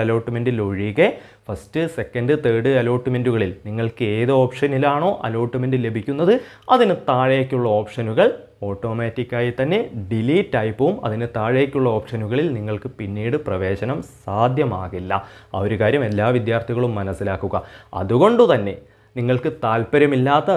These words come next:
സ്കൂളും കോഴ്സുമാണ് നിങ്ങൾ ഫസ്റ്റ് ഓപ്ഷനായി നൽകിയത് എങ്കിൽ നിർബന്ധമായും അത് മാറ്റിയിരിക്കണം. നിങ്ങൾക്ക് ഏറ്റവും താല്പര്യമുള്ള സ്കൂളും ഏറ്റവും താല്പര്യമുള്ള കോഴ്സും അടങ്ങുന്ന ഓപ്ഷൻ നിങ്ങളുടെ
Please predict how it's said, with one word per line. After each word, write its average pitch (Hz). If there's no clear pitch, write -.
സ്കൂളും 139
കോഴ്സുമാണ് 131
നിങ്ങൾ 120
ഫസ്റ്റ് -
ഓപ്ഷനായി 127
നൽകിയത് 117
എങ്കിൽ 101
നിർബന്ധമായും 110
അത് 113
മാറ്റിയിരിക്കണം. 104
നിങ്ങൾക്ക് 120
ഏറ്റവും 247
താല്പര്യമുള്ള 123
സ്കൂളും 156
ഏറ്റവും 113
താല്പര്യമുള്ള 135
കോഴ്സും 143
അടങ്ങുന്ന 101
ഓപ്ഷൻ 101
നിങ്ങളുടെ 120